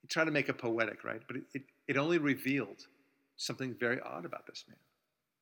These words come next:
I'm not angry with him, but I just, he's constantly revealing himself. And if you could do a graph,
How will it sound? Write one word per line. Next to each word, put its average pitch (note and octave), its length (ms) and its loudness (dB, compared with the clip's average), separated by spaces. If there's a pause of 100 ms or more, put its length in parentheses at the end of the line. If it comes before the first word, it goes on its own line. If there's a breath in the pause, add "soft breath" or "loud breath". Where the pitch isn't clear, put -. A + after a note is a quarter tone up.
(340)
I'm E3+ 120 2
not B3 160 2
angry G3+ 360 4
with - 220 -10
him, - 100 -14 (920)
but C#3+ 180 0
I D3+ 60 4
just, - 260 -2
he's E3 200 -2
constantly - 540 -2
revealing A2+ 400 -4
himself. - 300 -16 (1080)
And C3 320 0
if C#3 140 -4
you C#3 60 0
could - 120 0
do E3 160 8
a D3+ 40 0
graph, B2 520 -4